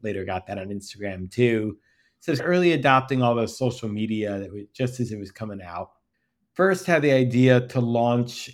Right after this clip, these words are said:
a award show to honor the best of social media. So m-, my co-founder and C T O, Lee, and I first launched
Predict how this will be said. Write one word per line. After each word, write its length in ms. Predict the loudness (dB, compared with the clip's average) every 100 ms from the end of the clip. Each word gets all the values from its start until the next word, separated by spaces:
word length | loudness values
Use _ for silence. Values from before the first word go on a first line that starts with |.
| -8
a 320 | -4 -2 -2 0
award 420 | 2 4 4 2
show 240 | 2 2
to 120 | 2 -2
honor 320 | -4 -6 -6
the 80 | -6
best 280 | -6 -8
of 120 | -14 -8
social 340 | -8 -8 -12
media. 540 | -10 -8 -10 -12 -14
So 180 | -12 -8
m-, 120 | -8 -10 -12
my 140 | -10 -6
co-founder 880 | 0 0 0 -2 -2 -2 -4 -4
and 280 | -4 -6 -10
C 180 | -6 -8
T 300 | -6 -4 -2
O, 200 | 0 -2
Lee, 320 | -2 -2 -2
and 100 | -2
I 240 | -2 -4 -8
first 340 | -10 -10 -8
launched 480 | -6 -6 -10 -18